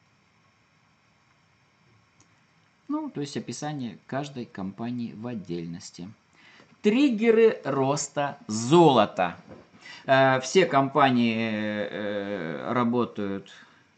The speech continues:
золотодобывающие. После ажиотажных покупок драгоценных металлов осенью две тысячи одиннадцатого года цены на них стагнировали в течение четырёх лет.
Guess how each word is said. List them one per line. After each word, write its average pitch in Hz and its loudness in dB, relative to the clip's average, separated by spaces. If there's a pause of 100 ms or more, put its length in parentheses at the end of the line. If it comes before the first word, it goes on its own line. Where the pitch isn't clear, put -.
(180)
золотодобывающие. 113 -2 (460)
После 196 4
ажиотажных 170 2 (260)
покупок 127 -4
драгоценных 113 -2
металлов 113 0
осенью 139 0
две 113 0
тысячи 123 -4
одиннадцатого 113 -2
года 175 0 (480)
цены 170 2 (160)
на 147 2
них 139 0
стагнировали 113 2
в - -16
течение 107 -2
четырёх 107 -4
лет. 127 -4